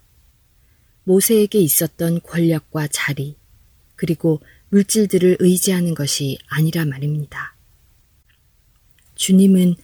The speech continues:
이러한 비슷한 방법으로 우리의 관심 역시 주님께로 돌리고자 하십니다.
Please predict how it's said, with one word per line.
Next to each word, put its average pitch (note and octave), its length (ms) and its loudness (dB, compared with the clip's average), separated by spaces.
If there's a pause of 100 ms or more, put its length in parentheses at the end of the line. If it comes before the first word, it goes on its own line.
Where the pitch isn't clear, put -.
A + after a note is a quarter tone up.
(180)
이러한 G3 440 0
비슷한 G3 500 -4
방법으로 D#3+ 720 -6 (320)
우리의 F#3+ 420 4
관심 E3+ 520 -2
역시 D3 480 -4 (260)
주님께로 F3+ 680 2
돌리고자 E3+ 600 0
하십니다. D3+ 760 -4